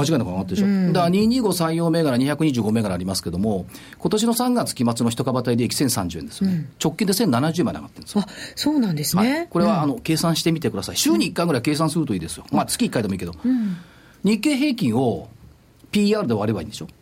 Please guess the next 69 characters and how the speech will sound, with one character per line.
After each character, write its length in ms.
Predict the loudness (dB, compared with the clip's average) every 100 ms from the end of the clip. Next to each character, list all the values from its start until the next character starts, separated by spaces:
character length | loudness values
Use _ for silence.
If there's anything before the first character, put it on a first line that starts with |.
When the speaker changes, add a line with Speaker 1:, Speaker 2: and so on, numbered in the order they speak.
| -20
Speaker 2:
う 40 |
ん。 40 | -18 -18 -20 _ _ _
そ 160 | -2 0
う 20 |
で 120 | 0 -4
す。 120 | -6
は 120 | -4
い。 140 | -4 -4 -2
Speaker 1:
そ 60 |
う 20 | 0
す 80 |
る 60 | 2
と 60 | 2
一 20 |
株 120 | 2
当 40 | 2
た 60 |
り 80 | 0
利 60 | 0
益 100 | -2
出 60 |
る 60 | -6
で 40 |
し 60 | -8
ょ。 40 | -2
Speaker 2:
う 40 |
ん。 320 | 0 0 -4 -2
Speaker 1:
今、 160 | 0 2
千 140 | 0
飛 120 | -2
び 20 | -4
七 160 | -6
十 160 | -6 -8
円 80 | -12
ぐ 80 | -6
ら 60 |
い。 20 |
Speaker 2:
う 80 | 0
ん。 220 | 0 0 -6 -4
Speaker 1:
で、 80 |
こ 120 | 0 2
れ 80 |
だ 100 | 0
と 220 | 0 0 2
ま 100 | 2
だ 80 |
三 220 | 2 0 2
パ 140 | 2
ー 20 |
セ 80 | 2
ン 40 |
ト 80 | 0
ぐ 60 | 0
ら 80 | 2
い 40 |
増 140 | 2
益 220 | 0 -2 -8
な 100 | -8
ん 60 |
で 60 | -8
す 120 | -10
よ。 100 | -10
と 80 | -2
こ 80 | 0
ろ 80 | 0
が 80 | 0
今 180 | 0 2
期 140 | 0
一、 200 | 2 0